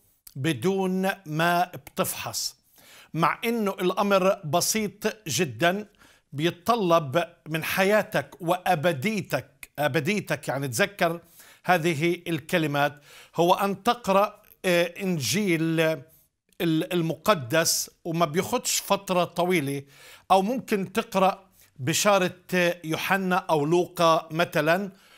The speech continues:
وتستطيع أن تكتشف هوية وشخصية يسوع المسيح. طبعًا الأمر غير مقبول بتاتًا.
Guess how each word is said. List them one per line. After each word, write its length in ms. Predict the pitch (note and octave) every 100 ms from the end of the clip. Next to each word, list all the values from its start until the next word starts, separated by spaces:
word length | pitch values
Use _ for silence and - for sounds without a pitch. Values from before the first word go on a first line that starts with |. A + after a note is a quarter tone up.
| - _ -
وتستطيع 960 | F3 G3+ - G3 G3 G#3+ A3+ A3+ E3+ _ _ - -
أن 300 | F#3 F3+ -
تكتشف 1000 | G#3+ G#3 - G#3 F#3+ - F#3+ F#3+ - G#3 -
هوية 580 | C#3+ E3+ F#3 E3+ F3+ F#3 -
وشخصية 800 | - F3 - F#3 D#3+ E3 D#3+ _ _ - _ D#3+
يسوع 640 | E3+ - E3+ D#3 D3 D3+ - G#3
المسيح. 520 | F#3 E3+ - A#2+ - _ _ - - - _
طبعًا 560 | B3+ A3+ F#3+ A3+ A3+ - G3+
الأمر 540 | F#3 A#3 A3+ G#3 F#3 F#3 -
غير 680 | D3+ D#3 G3+ G#3+ G3+ G#3 -
مقبول 1040 | F3 F3 F3 C#3 A2+ F3+ G#3 G3+ G#3 G#3 G3+ -
بتاتًا. 760 | D3 F3 F3 F#3+ F3 - B2